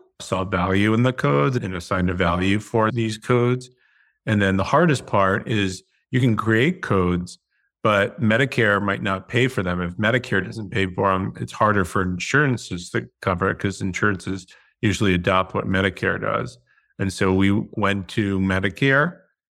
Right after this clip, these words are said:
showing how this hybrid approach of home exercises plus what's happening in the clinic with therapy could be really effective and decrease costs. And those two things have helped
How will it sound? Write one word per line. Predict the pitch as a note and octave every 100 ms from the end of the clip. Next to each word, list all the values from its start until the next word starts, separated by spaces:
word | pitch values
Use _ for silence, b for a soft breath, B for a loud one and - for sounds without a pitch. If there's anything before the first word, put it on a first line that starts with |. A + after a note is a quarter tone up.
| _
showing | - - F#2+ F#2
how | - G2+ F#2 F2+ F#2 B B _ -
this | G2
hybrid | - G2 G2 G2+ G2
approach | F2+ - G2 F#2+ G#2
of | G#2+ F2 - _
home | - G#2+ G2
exercises | F#2+ - A2+ - G2+ G2+ F#2+ A2 G2+ -
plus | - G2 F#2+ -
what's | F#2+
happening | - G2 F#2 G2+
in | F#2+
the | F#2
clinic | - G2 G2 G2+
with | G2 F#2 -
therapy | F#2+ G2+ - A#2 A#2 b b b
could | - F#2+
be | F#2
really | F#2+ F#2+
effective | F#2 - F#2+ F2+ - A2
and | G2+ F2 F2
decrease | F#2 F2 - F2+ -
costs. | - F#2+ F2+ B2 - - _ _ _ _ _
And | G#2 F#2+ F#2+ F#2+ -
those | G2+ G2+ F#2+
two | A2+
things | F#2+ G#2 G2 G2
have | - -
helped | - F#2 F2+